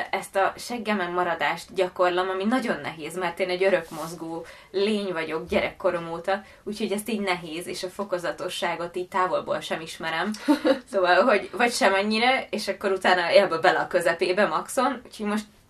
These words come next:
Speaker 1: kicsit vissza kell fogni magam, ami nagyon nehéz.
Speaker 2: Nézzél sorozatokat.
Speaker 1: Eh, de az engem nem köt le úgy.
Speaker 2: Ah.
Speaker 1: Egyébként mi volt a, mm, édes kis hazugságok, vagy?
Speaker 2: Hatalmas kis
Speaker 1: Hatalmas kis
Speaker 2: hazugságok.
Speaker 1: hazugságok.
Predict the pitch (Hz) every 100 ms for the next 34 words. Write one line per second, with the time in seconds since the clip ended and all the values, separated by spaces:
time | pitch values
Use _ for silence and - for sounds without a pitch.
0 | - - - - - - - - 480 -
1 | 302 214 247 214 175 170 180 190 226 247
2 | 262 175 - - - - 185 220 - -
3 | 240 202 175 190 - - - - - _
4 | _ _ _ - - - 320 320 294 -
5 | 269 240 208 226 - 240 - 196 208 233
6 | 233 214 208 220 185 190 185 170 190 185
7 | 240 220 349 - 196 190 - 359 - _
8 | _ - - - 185 220 - 214 220 214
9 | 214 220 208 214 208 - 208 202 214 -
10 | 226 - 220 220 - 254 156 175 - 180
11 | - - - 185 202 202 - 214 208 180
12 | 175 208 202 208 202 202 214 240 240 254